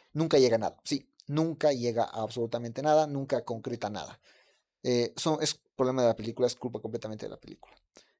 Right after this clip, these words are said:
De todas maneras, me parece una película muy buena, me divirtió mucho, me, me encantó, eh, siento que está muy bien contada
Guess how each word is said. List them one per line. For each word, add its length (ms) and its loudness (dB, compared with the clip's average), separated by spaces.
De 60 -8
todas 120 6
maneras, 360 6
me 80 -4
parece 180 2
una 140 -2
película 500 -2
muy 220 0
buena, 320 2
me 100 -6
divirtió 340 -2
mucho, 520 0
me, 400 -8
me 100 -8
encantó, 560 0
eh, 180 -6
siento 320 -4
que 120 -2
está 180 -6
muy 160 -2
bien 160 -4
contada 500 4